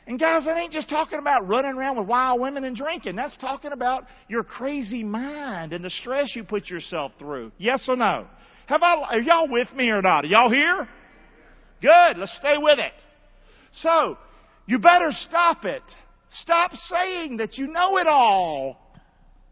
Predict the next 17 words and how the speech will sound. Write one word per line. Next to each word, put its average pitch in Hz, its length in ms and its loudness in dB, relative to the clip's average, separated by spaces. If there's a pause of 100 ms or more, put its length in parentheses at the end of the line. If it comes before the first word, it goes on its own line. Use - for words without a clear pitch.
(420)
"I 262 120 6
can 311 200 -4
handle 349 600 -2
it." 170 180 -2
Here's 330 260 -4
the 269 120 -4
sin, 214 500 -6
pride. 160 720 2 (1700)
Everybody 214 400 4
else 226 200 -2
knows 202 300 -2
you 180 100 -6
can't 170 240 -6
handle 180 240 -4
it 139 80 -6
but 120 180 -14
you. 156 300 -8